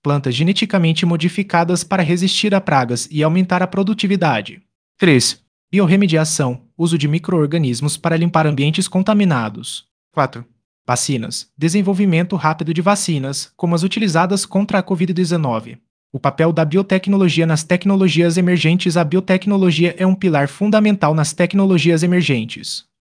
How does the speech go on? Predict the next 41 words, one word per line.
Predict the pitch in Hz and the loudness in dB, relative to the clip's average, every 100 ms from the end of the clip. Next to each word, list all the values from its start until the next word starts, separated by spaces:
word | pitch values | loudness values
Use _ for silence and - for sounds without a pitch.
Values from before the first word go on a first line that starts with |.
| - | -2
Ela | 143 165 | 2 4
não | 196 | 2
apenas | 180 175 180 175 | 0 0 -2 -2
fornece | 175 156 139 156 | -2 -2 -2 -4
soluções | - 170 156 156 160 160 | -4 -2 -2 -2 -2 0
inovadoras, | 175 196 190 151 160 156 - - | 0 0 0 2 2 0 -4 -2
mas | 165 175 | -2 0
também | 190 170 196 | 0 2 2
impulsiona | 202 196 156 143 156 180 | 0 -2 -2 -2 0 0
o | |
desenvolvimento | 156 180 208 196 180 170 175 180 | 0 0 0 0 0 0 0 0
de | 160 | 0
outras | 175 196 180 143 | 0 0 0 2
áreas, | 135 151 160 - | 2 2 -2 -4
como | - 170 170 | -4 -2 0
a | |
inteligência | 185 196 180 165 175 185 | 0 0 0 0 0 -2
artificial | 175 - 220 - 170 160 160 | -4 -4 -6 0 2 2 0
e | 175 | 0
a | 170 | 0
nanotecnologia. | 180 175 - 160 180 151 139 139 117 107 117 _ _ | 2 0 -2 -2 -2 -2 -2 -2 -2 -6 -10 _ _
Por | - | 0
exemplo, | 170 170 202 196 185 | 2 2 0 0 -2
a | 175 | -4
combinação | 175 190 208 214 196 180 | -2 -2 0 0 0 0
da | 175 | 0
biotecnologia | 143 185 226 214 196 202 170 151 175 | 0 -2 -2 -2 -2 0 0 0 -2
com | 139 | -2
a | 127 | -2
I | 151 | 0
A | |
pode | 170 190 160 | 0 0 0
resultar | 147 180 196 190 175 | 0 0 0 0 0
em | 170 | 0
diagnósticos | 170 156 156 139 135 - - 147 | 2 0 0 0 0 -2 -6 -4
mais | 151 170 180 | 0 0 0
precisos | 226 220 214 202 - 190 | -2 0 0 -2 -2 -6
e | |
tratamentos | 190 208 208 185 196 190 | -2 0 2 2 2 0
mais | 151 156 180 | 0 2 2
eficazes. | 202 202 202 175 131 107 - - - | 0 -2 -2 0 0 0 -8 -10 -10